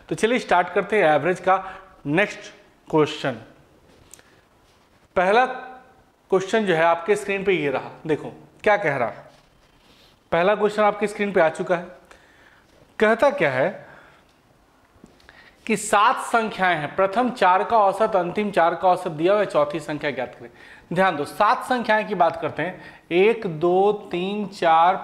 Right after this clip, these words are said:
पाँच, छः, सात। प्रथम चार और अंतिम चार, चार चार कै गो हो गया? आठ गो।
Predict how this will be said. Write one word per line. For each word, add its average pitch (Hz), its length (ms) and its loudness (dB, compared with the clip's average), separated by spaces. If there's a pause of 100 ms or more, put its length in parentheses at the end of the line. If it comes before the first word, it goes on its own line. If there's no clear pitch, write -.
पाँच, 165 500 0
छः, 151 360 -6
सात। 139 540 -6 (380)
प्रथम 214 480 0
चार 160 600 2 (760)
और 165 140 2
अंतिम 190 500 0
चार, 131 440 -2
चार 202 240 4
चार 240 180 0
कै 240 220 2
गो 247 80 4
हो 240 120 2
गया? 247 160 -2 (200)
आठ 139 180 2
गो। 120 160 -8